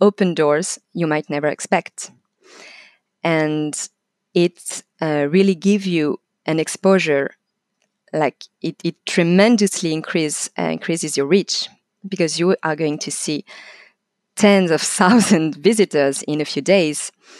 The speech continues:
and you will get some inspiration because you are going to be, uh, confronted with so many different artworks, with so many different styles, with so many different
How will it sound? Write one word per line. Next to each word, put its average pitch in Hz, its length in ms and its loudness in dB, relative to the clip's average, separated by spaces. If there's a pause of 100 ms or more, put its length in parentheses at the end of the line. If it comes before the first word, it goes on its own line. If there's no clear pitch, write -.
(340)
and 175 280 2
you 170 140 2
will 160 240 0
get 156 340 0
some 156 440 -4
inspiration 156 960 0
because 151 360 -4
you 151 60 -2
are 151 60 -4
going 151 240 -4
to - 180 -8
be, 143 280 -6 (500)
uh, 170 100 -2
confronted 165 720 0
with 151 120 -6
so - 340 2
many 185 200 2
different 170 400 -4
artworks, - 680 -4
with - 160 -10
so - 160 -8
many 156 180 -4
different - 340 -10
styles, 170 880 -2
with 175 180 -10
so - 200 -8
many 151 200 -6
different - 320 -12